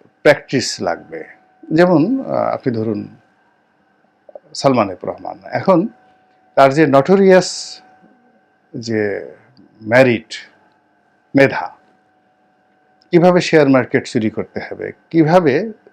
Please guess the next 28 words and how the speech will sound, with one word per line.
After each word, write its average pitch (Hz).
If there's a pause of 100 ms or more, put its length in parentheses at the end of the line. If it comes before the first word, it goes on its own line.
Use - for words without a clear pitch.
(260)
সিএনজি 156
থেকে 131
টাকা 113
বের 110
করতে -
হবে, 110
এলএনজি 143
থেকে 117
টাকা 107
বের 107
করতে 110
হবে, 107
আকাশ 139
থেকে 120
টাকা 110
বের 107
করতে 101
হবে, 123
ওই 147 (720)
ডিসকানেকশনের 127
পরিবর্তে 120
আকাশ 117
যে 107
সি-, - (180)
সিস্টেমটা, 101
কিভাবে 156
বঙ্গবন্ধু 143
স্যাটেলাইট 131